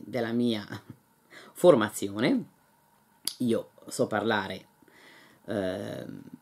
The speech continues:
benino l'italiano, ehm, perché mi ricordo la mia maestra delle elementari, Wanda Scuri, diceva sempre: "Chi più legge meglio scrive e meglio parla",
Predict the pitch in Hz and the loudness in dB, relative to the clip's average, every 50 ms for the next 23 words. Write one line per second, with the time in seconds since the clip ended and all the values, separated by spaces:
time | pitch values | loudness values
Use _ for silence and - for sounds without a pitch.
0 | _ _ _ _ _ _ _ _ _ - - 123 104 131 131 131 135 131 127 117 | _ _ _ _ _ _ _ _ _ -10 -10 0 4 6 6 8 8 8 6 6
1 | 107 95 - - 98 110 101 113 104 110 107 113 107 110 117 135 175 226 277 302 | 4 2 -2 -6 -10 -6 -4 -2 -2 2 2 2 2 2 0 0 0 -2 -4 -4
2 | - - 127 117 110 107 104 101 98 92 90 101 104 - 64 65 71 64 - - | -4 -2 0 0 2 2 0 0 0 -2 -4 -4 -6 -8 -8 -10 -12 -12 -12 -14
3 | 58 - - - - - - - 127 120 - - 101 104 104 107 - - 123 120 | -16 -16 -18 -18 -18 -18 -8 -4 -4 -4 -2 0 2 2 4 2 2 0 0 0
4 | 104 104 - 120 117 117 113 98 110 101 101 113 110 110 110 104 98 95 92 90 | 0 -2 0 2 2 2 2 2 2 2 2 2 0 0 0 0 0 0 -2 -2
5 | 90 104 107 107 107 110 107 101 - - 110 113 113 110 110 107 107 104 104 101 | -2 -2 0 0 0 0 -2 -4 -4 -4 -2 -2 -2 0 0 0 0 0 -2 -2
6 | - 107 101 98 95 90 92 - - 80 85 110 107 107 104 95 98 98 - - | -2 -2 -2 -2 -2 -4 -6 -8 -10 -10 -6 -4 -2 0 0 0 -2 -4 -4 -4
7 | 120 107 98 95 - - - - - - 117 107 98 - 101 98 104 101 - 113 | -2 -2 -2 -2 -2 -6 -10 -14 -12 -10 -10 -8 -6 -4 -4 -4 -4 -4 -4 -4
8 | 110 98 95 - 110 104 - - - - - - - - - _ _ - 139 131 | -4 -4 -4 -6 -10 -12 -12 -16 -20 -20 -20 -20 -20 -20 -20 _ _ -6 -6 -6
9 | 131 - 127 127 123 117 120 120 107 95 95 110 104 - - 120 120 117 107 107 | -4 0 2 4 6 6 6 4 2 0 0 0 0 2 2 2 2 4 2 2
10 | 104 - - - 113 117 110 101 101 101 - 113 113 107 104 98 90 95 - 104 | 0 -2 -2 -4 -2 -2 0 2 0 0 0 -2 -2 -2 -2 -2 -2 -2 0 0
11 | 101 101 - - 95 117 143 180 - | 0 0 0 0 2 2 2 2 0